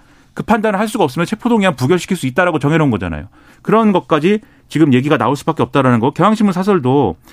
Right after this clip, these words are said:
취임 일 주년 회-, 이 회견에서 방탄정당 이미지라든지 그런 거에 성찰이 없는 점은 유감이다.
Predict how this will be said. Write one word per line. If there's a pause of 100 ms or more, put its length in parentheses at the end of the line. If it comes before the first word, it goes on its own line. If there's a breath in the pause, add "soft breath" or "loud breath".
(340 loud breath)
취임
일
주년
회-,
이
회견에서 (260 soft breath)
방탄정당
이미지라든지
그런
거에
성찰이
없는
점은
유감이다.